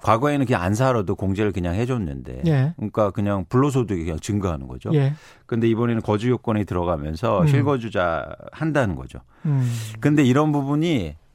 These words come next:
Speaker 1: 이, 이 세금 관련해서 저, 저는 만약에 진짜로 정부가 어떤 의지를 갖고
Speaker 2: 음.
Speaker 1: 집값 안정의 의지가 있다면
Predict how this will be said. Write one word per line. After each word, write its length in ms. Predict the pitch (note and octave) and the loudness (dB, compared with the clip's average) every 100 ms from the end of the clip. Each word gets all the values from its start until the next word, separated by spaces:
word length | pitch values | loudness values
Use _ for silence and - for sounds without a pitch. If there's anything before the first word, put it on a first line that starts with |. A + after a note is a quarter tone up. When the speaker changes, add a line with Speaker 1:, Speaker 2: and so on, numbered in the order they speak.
| _ | _
Speaker 1:
이, 440 | - - B2 D#3 D3+ | -20 -4 0 2 2
이 140 | C3+ | 0
세금 320 | D3 F#3 F#3+ | 4 2 4
관련해서 440 | F3+ D#3+ C#3 A#2+ A#2+ | 2 2 2 2 0
저, 360 | A2+ A2 A#2+ A2 | 2 2 2 2
저는 280 | G#2 G#2+ | 2 4
만약에 500 | F2+ D#2+ A2+ A#2 G2+ | 2 2 2 2 0
진짜로 920 | F#2 - A2+ - D#3 C3 G#2 G#2 D2+ C2 _ - | -2 2 2 2 0 2 4 2 0 -4 _ -6
정부가 440 | - A2 A2+ A2+ | 0 2 2 2
어떤 500 | G2+ F2 - G2+ F#2 - | 2 0 -2 0 0 0
의지를 520 | G#2 A2 A2 B2 A2+ | 2 2 4 2 2
갖고 540 | D#2+ C2+ - C2+ D2 D#3+ | 0 -4 -8 -6 -4 0
Speaker 2:
음. 220 | C#3 B2 | 0 0
Speaker 1:
집값 340 | G#2+ - C#3 | -2 2 4
안정의 400 | B2+ A#2+ A2 G#2 | 6 4 2 2
의지가 360 | F#2 E2+ G2+ F#2 | 2 2 0 0
있다면 640 | D#2 - E2+ A2 A2 D#2+ | -2 -2 0 2 0 -2